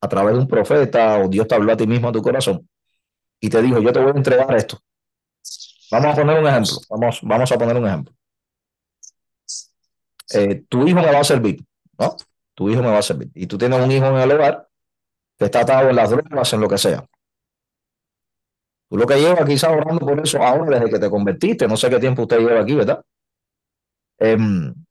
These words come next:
usted lleva orando seis meses por eso. Y llega un momento donde esa palabra ya tú no la crees porque ya tú tienes un tiempo prolongado orando por eso y no ves los resultados. Pero entonces ya en la postura mental de, tuya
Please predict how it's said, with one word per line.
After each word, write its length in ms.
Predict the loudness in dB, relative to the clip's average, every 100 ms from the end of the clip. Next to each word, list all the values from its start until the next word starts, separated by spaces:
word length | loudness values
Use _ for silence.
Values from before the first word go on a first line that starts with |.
| _ _
usted 200 | -4 2
lleva 200 | 4 4
orando 280 | 2 2 2
seis 180 | 2 2
meses 280 | 2 2
por 160 | 2 0
eso. 140 | 0 -6 _ _ _ _ _ _ _ _ _ _ _ _ _ _ _ _ _ _ _ _ _ _ _ _ _ _ _
Y 80 | 0
llega 140 | 2
un 60 | 4
momento 380 | 4 2 2
donde 200 | 2 2
esa 160 | 2 2
palabra 520 | 2 2 4 2 -2 -10 _ _ _ _ _
ya 280 | -10 -2 0
tú 120 | 2
no 100 | 2
la 100 | 2
crees 280 | 2 2 2
porque 280 | 2 -2 0
ya 200 | 2 2
tú 100 | 0
tienes 340 | 0 2 0 0
un 160 | 0
tiempo 280 | 2 2 2
prolongado 720 | 2 2 4 4 4 4 2 2
orando 420 | 2 4 2 0
por 140 | 0
eso 240 | 0 -2 -6 _
y 100 | -6
no 180 | -2 2
ves 120 | 2
los 120 | 2 2
resultados. 520 | 0 -2 -4 -6 -10 _ _ _ _ _ _ _ _ -2
Pero 160 | 0
entonces 320 | 0 0 0
ya 140 | 2 2
en 160 | 2 2
la 140 | 2
postura 480 | 0 -2 0 2 2
mental 380 | 2 2 2 2
de, 100 | 0
tuya 480 | 0 0 2 0